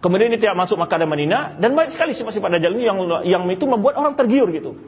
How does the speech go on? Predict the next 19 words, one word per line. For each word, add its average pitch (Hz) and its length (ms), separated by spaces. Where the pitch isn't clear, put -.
Kata 160 240
Rasulullah, 180 320
pertama 202 320
dia 214 80
ngaku 202 300
sebagai 165 320
nabi. 135 260
Maka 151 240
kata 156 240
Nabi 160 160
sallallahu 151 180
alaihi 165 80
wasallam, 196 240
"Ketahuilah 165 400
tidak 147 240
ada 151 80
lagi 151 160
nabi 147 240
setelahku." 139 420